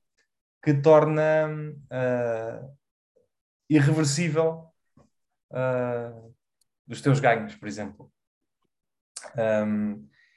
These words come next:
a o-, outra definição que ele dá sobre isto é, <laughs> e esta é uma definição que dá mais jeito para outras coisas, é se tu fizeres um, se tu repetires um evento X vezes, ou se tu pegares em mil pessoas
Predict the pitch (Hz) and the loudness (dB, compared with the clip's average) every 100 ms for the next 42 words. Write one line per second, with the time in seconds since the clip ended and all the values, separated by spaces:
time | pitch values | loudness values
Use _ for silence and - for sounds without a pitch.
0 | _ _ 147 165 - 190 208 214 - 202 | _ _ 4 4 2 -2 -2 -4 -6 -4
1 | 143 190 156 147 143 156 139 139 135 143 | 2 2 2 2 4 4 4 0 2 2
2 | - 156 135 107 104 - 127 - 143 - | 0 -2 0 -2 -6 -12 -12 -6 -6 -6
3 | - 127 143 151 143 143 139 135 131 127 | -4 0 2 0 -2 -2 -2 -2 -2 0
4 | 131 120 127 - 117 113 - 120 120 143 | 0 0 -4 -4 -6 -6 -10 -10 -6 -6
5 | 139 - _ _ _ _ _ _ _ - | -6 -14 _ _ _ _ _ _ _ -4
6 | 127 120 - - 202 - 214 180 165 131 | 0 0 -4 -10 -10 -6 -4 2 4 4
7 | 127 147 143 - - - 151 - - 208 | 2 2 0 -4 -10 -6 -6 -6 -8 -2
8 | 214 175 180 143 135 110 - _ _ _ | 0 2 2 4 2 0 -10 _ _ _
9 | - 175 147 135 135 - - - _ _ | -8 -2 2 4 4 2 -10 -20 _ _
10 | _ _ _ _ _ _ _ _ _ _ | _ _ _ _ _ _ _ _ _ _
11 | - 202 170 139 165 139 170 156 127 131 | 4 4 4 0 -4 0 4 4 4 2
12 | 131 156 170 139 - 147 113 98 - | 4 4 2 -4 -2 -2 -2 -6 -12